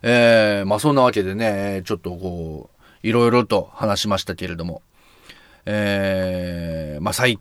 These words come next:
ここ最近こんな、そんな感じ、みたいな感じですよね。えー、というわけで、ちょっとコメントを、えー、いただいてますので、えー、ちょっと読みましょう。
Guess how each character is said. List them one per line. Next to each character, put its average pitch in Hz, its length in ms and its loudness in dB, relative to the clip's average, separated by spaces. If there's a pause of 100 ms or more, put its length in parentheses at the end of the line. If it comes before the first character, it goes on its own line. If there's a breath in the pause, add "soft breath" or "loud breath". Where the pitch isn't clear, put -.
(120)
こ 113 140 -6
こ 120 120 -4
最 117 260 0
近 107 180 -4
こ 123 140 0
ん 110 60 0
な、 107 160 0
そ - 160 -2
ん 113 60 0
な 107 100 0
感 95 240 -2
じ、 82 200 -14
み 101 140 -8
た 95 80 -6
い - 20 -6
な 85 60 -10
感 92 140 -8
じ 92 80 -10
で 90 80 -10
す - 100 -16
よ 82 80 -8
ね。 170 160 -2 (360 loud breath)
え 120 760 4
ー、 - 20 -6
と 143 60 0
い 135 40 4
う 123 40 4
わ 117 80 6
け 104 120 0
で、 95 240 -4 (1200)
ち - 60 4
ょ - 40 6
っ - 20 0
と 165 80 2
コ 170 120 6
メ 180 140 8
ン 170 100 2
ト 147 280 12
を、 - 100 6
え 107 260 6
ー、 - 20 2
い 107 60 -2
た 120 80 2
だ 110 100 6
い 104 60 -2
て 110 100 -2
ま 104 100 2
す - 160 -6
の 95 200 -6
で、 120 240 4 (280 loud breath)
え 101 680 2
ー、 - 40 -20
ち - 40 -10
ょ - 20 -10
っ - 20 -20
と - 40 -10
読 95 160 -2
み 95 120 -4
ま 92 140 -4
し - 160 -2
ょ 107 200 6
う。 - 40 -20